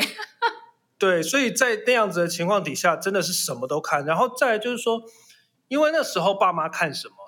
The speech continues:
Speaker 2: 你就大概会有那个口味、那个取向，因为，因为你就是跟着看嘛，所以久而久之，他们觉得什么东西好看，那你就会觉得什么东西好看。而且那时候，呃，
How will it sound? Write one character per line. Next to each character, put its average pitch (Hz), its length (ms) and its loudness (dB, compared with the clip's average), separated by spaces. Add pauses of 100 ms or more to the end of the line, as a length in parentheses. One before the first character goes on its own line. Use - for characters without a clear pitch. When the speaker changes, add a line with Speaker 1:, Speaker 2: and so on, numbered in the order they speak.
(120)
Speaker 2:
你 151 180 -8
就 196 180 0
大 185 220 2
概 175 160 0
会 156 180 -2
有 117 140 -6
那 139 80 -6
个 107 80 -8
口 104 340 -14
味、 131 180 -6
那 143 100 -8
个 135 100 -10
取 - 220 -12
向， 117 320 -10
因 185 100 -2
为， 196 240 0
因 214 100 -2
为 196 120 0
你 131 160 -8
就 170 160 -4
是 170 80 -10
跟 160 160 -2
着 135 100 -4
看 127 240 -4
嘛， 92 220 -18
所 262 180 -2
以 - 20 -4
久 180 220 0
而 180 100 2
久 147 200 -2
之， 202 280 -2 (480)
他 254 140 0
们 233 100 0
觉 175 120 -2
得 175 80 2
什 151 100 -4
么 131 60 -8
东 151 100 0
西 170 60 2
好 117 180 -6
看， 135 460 -4
那 135 640 -2 (160)
你 120 140 -16
就 165 180 2
会 165 80 2
觉 147 160 -2
得 127 80 -2
什 123 100 -10
么 113 60 -20
东 127 100 -8
西 127 40 -2
好 135 80 -4
看。 180 80 2
而 208 40 4
且 202 140 2
那 208 180 2
时 - 160 0
候， 175 320 2 (720)
呃， 165 260 4